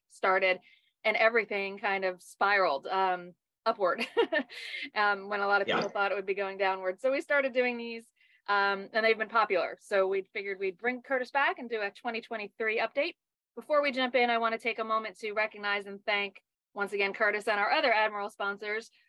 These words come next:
Speaker 1: for their top-level support of A G L C A. They are Curtis Stokes and Associates, Passage Maker Trawler Fest,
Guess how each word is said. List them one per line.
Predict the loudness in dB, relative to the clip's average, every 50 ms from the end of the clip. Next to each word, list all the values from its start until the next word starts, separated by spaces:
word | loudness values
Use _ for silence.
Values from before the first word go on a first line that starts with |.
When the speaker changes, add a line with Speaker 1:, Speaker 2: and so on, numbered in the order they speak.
| _ _ _ _
Speaker 1:
for | -4 -2 0 0 2
their | 2 2 4 4 4 2 0 -2 -8 _ _
top-level | -2 -2 0 0 -4 -4 -4 -6
support | -10 -12 _ -8 -6 -4 -2
of | 0
A | 0 -2
G | 0 0 0
L | 0 0
C | -2 -2 0
A. | 0 2 2 0 -4 -8 _ _ _ _ _
They | 0 4 4
are | 4 2 2
Curtis | -2 -4 -4 -4 -6
Stokes | -6 -6 -6 -6 -6
and | -10 -12
Associates, | -6 -4 -2 -4 -2 -2 -4 -6 -6 -8 _ -20 -20 _ _ _ _ _ _ _
Passage | 0 0 0 -2 -4 -2
Maker | -2 -2 -2 -2 -4
Trawler | -2 -2 2 2 2 0
Fest, | 0 0 0 0 0 -2 -6 _